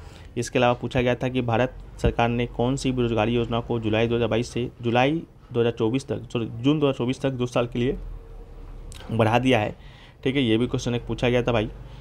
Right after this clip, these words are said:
इसके अलावा आपका पूछा गया था right to health care act दो हज़ार बाईस कौन सा राज्य ने शुरू किया है,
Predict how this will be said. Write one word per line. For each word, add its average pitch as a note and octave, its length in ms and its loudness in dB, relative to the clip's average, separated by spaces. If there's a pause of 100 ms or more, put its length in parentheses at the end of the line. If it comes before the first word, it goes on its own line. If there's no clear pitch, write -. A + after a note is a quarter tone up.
(240)
इसके A2+ 280 0
अलावा C3 220 6 (240)
आपका A#2+ 320 0
पूछा A#2+ 320 -2
गया B2 160 2
था B2 580 0
right A#2+ 400 2
to C3+ 120 2 (400)
health C3 440 2 (140)
care B2+ 260 2
act A#2+ 220 2
दो A#2+ 60 -2
हज़ार A#2 100 2
बाईस A#2 360 0
कौन B2+ 240 -2
सा C3 160 -2
राज्य A#2+ 500 0
ने A#2 140 2
शुरू B2 220 -2
किया A#2+ 200 0
है, C#3 160 0